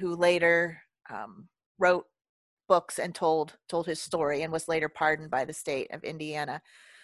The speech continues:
This, this play, I, I attended with my sister. I'd become aware they were going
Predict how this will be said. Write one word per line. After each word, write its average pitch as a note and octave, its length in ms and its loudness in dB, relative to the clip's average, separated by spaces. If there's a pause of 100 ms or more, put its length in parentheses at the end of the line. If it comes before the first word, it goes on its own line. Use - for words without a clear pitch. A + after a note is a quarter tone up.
(640)
This, G#3 180 -2 (1120)
this G3 180 -2
play, C4 600 10
I, G3 200 10
I G#3 80 6
attended C4 440 4
with A#3 140 2
my F#3+ 100 2
sister. F#3+ 460 0
I'd E3+ 100 4
become G#3 300 0
aware F#3 360 6
they F3+ 120 4
were E3+ 80 -2
going E3+ 400 -2